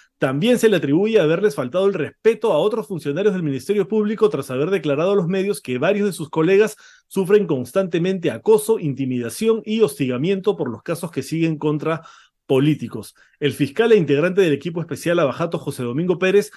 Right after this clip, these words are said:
brindó a través de un oficio sus descargos frente al nuevo proceso disciplinario que le abrió la Autoridad Nacional de Control del Ministerio Público, el cual funciona como un órgano autónomo.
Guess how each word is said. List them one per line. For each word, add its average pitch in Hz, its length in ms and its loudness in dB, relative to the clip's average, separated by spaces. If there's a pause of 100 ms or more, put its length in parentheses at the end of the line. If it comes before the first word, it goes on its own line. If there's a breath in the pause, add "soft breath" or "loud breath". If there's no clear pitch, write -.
(220 loud breath)
brindó 147 440 4
a 214 60 2
través 175 260 -2
de 208 80 -2
un 185 80 0
oficio 196 320 -4
sus 156 180 -2
descargos 240 480 0
frente 139 220 0
al 131 100 -2
nuevo 233 280 6
proceso 185 360 -6
disciplinario 165 580 -2
que 175 120 -2
le 127 80 2
abrió 156 160 0
la 208 80 4
Autoridad 151 380 0
Nacional 165 400 -4
de 185 80 -2
Control 156 380 -4
del 175 120 -2
Ministerio 151 480 -4
Público, 151 480 -2 (400 loud breath)
el 151 160 -2
cual 233 340 0 (320)
funciona 190 480 0
como 151 220 0
un 196 160 -2
órgano 175 540 -2
autónomo. 113 680 -4